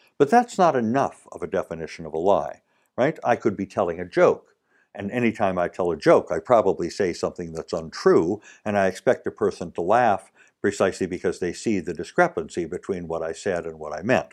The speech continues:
So there's, there's an element of untruth in a lie, but that's not enough to define it. Secondly, it's an element of, un-, there's a statement of what is untrue, intending to deceive.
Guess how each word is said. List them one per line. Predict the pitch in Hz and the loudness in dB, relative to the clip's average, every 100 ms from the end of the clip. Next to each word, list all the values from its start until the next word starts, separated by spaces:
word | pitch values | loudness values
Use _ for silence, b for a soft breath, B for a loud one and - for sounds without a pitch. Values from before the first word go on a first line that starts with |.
| b b b b b | b b b b b
So | - 139 | 2 4
there's, | 117 120 117 - | 6 6 4 2
there's | 123 110 | 0 2
an | 120 | 4
element | 185 254 135 101 | 4 4 4 2
of | 98 | 2
untruth | 92 - - 208 - | 0 0 2 4 2
in | 82 | -4
a | |
lie, | 78 78 82 | -2 -2 -2
but | 101 104 | 0 2
that's | 123 - | 0 0
not | 107 87 | -2 0
enough | 85 110 82 - - _ | 0 2 2 -2 -14 _
to | 82 | -16
define | 73 - 120 95 | -12 -2 0 -2
it. | 69 - B B B B B | -6 -14 B B B B B
Secondly, | - 220 220 117 104 | 4 4 6 6 6
it's | 107 - | 4 -2
an | 117 113 | 2 4
element | 185 185 127 | 6 4 4
of, | 110 90 _ _ - | 4 2 _ _ -8
un-, | 92 - | -6 -2
there's | 98 98 - | 2 4 2
a | 95 | 2
statement | 170 190 135 107 | 4 4 2 -2
of | 110 | 2
what | 104 | 2
is | 92 | 2
untrue, | 110 101 - 151 85 85 b b b | -2 -4 -2 2 2 -2 b b b
intending | - 160 156 220 240 185 131 | -2 -2 0 2 4 4 0
to | 120 | -2
deceive. | 107 107 - 165 78 - _ | -4 -6 -4 -4 -4 -10 _